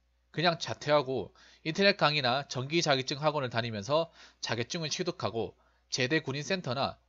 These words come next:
기타 취업 정보 공개 사이트를 통해 제가 입사 가능한 회사에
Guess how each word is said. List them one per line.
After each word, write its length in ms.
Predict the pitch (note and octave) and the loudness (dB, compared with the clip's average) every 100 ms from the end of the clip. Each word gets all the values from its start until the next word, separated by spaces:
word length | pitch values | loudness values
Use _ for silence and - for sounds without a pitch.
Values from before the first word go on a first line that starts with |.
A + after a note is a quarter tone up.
| - | -20
기타 400 | - - E3 - | -6 2 2 2
취업 460 | - A#3 A3+ - | 0 4 4 0
정보 300 | - D#3 D#3+ | -4 -2 -2
공개 240 | D3+ A#2+ B2 | -4 -4 -4
사이트를 460 | - D3 - C#3+ | 2 0 0 -6
통해 400 | C3 A2 F2+ A#2 - - - - | -6 -8 -6 -8 -10 -20 -16 -4
제가 360 | - C3+ E3 | 0 6 8
입사 400 | E3 F3+ - F3+ F3+ | 8 2 4 4 6
가능한 340 | B2 C#3+ C3 | 2 0 -2
회사에 460 | D#3+ E3 A#2+ A#2 | -2 0 0 0